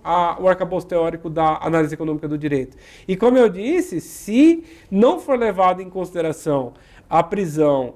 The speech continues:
é, após, se for levado em consideração apenas a prisão após o trânsito em julgado, a tendência, o comportamento, é, racional esperado é uma, é, f-,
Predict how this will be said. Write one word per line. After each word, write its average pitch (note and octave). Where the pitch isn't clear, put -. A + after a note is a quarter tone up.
é, C3+
após, D#3+
se -
for D4+
levado F3+
em -
consideração D3+
apenas G#3+
a G3+
prisão D3
após C3+
o -
trânsito C3
em C3
julgado, C3+
a G#3
tendência, D#3
o D3+
comportamento, D#3+
é, B2+
racional C#3+
esperado F3+
é E3+
uma, C4+
é, C#3
f-, -